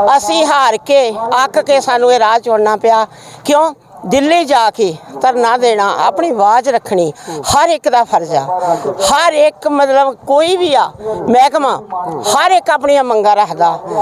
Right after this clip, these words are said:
ਤੇ ਕਿਸਾਨ ਕਿਉਂ ਨਹੀਂ ਰੱਖ ਸਕਦਾ? ਅਸੀਂ ਮੰਗਾਂ ਰੱਖਣ ਜਾ ਰਹੇ ਸੀਗੇ, ਤੇ ਇਹਨਾਂ ਨੇ, ਖੱਟੜ ਸਰਕਾਰ ਨੇ, ਹਰਿਆਣੇ ਵਾਲੇ ਨੇ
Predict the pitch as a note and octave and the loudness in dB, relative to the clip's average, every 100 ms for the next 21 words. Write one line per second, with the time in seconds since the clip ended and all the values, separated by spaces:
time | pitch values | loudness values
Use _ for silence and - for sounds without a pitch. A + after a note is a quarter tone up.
0 | G3 - C4 B3+ B3+ A#3 A#3 A#3 A3+ A3 | -2 -2 -2 -2 0 0 2 2 2 2
1 | G3+ G3+ F3+ D#3 - G#3+ D#3 C#3+ - - | 2 0 -2 -2 -6 -8 -8 -10 -12 -4
2 | A#3+ C#4+ C4+ A3+ G#3+ G#3 - A3+ A#3 F#3 | -4 -2 -2 0 0 0 0 0 2 2
3 | F3+ G#3 B3 A3+ G3+ E3+ D3+ G#3 G#3 G#3 | 2 -2 -2 -4 -4 -6 -8 -8 -6 -2
4 | A#3+ B3+ A#3+ C4 B3 - G#3+ G3+ G#3 - | 0 0 0 0 0 -2 -4 -2 -4 -2
5 | F#3+ G#3 F#3 F3+ G3 G3 G3+ D3+ - - | -2 2 2 2 -2 -4 -8 -8 -2 0
6 | A3 A3+ G3 F3+ E3+ F3+ F#3+ G3 | 2 2 2 0 0 2 2 0